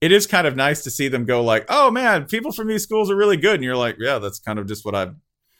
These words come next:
figured out by watching football." Neat.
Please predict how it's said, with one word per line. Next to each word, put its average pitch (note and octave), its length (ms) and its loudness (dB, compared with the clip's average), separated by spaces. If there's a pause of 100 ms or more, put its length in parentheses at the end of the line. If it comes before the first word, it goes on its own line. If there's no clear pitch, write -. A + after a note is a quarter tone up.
(340)
figured F#2+ 420 -6
out F#2+ 240 -2
by F#2 300 -2 (340)
watching F2 400 -8
football." G2+ 600 -6
Neat. D3+ 500 -2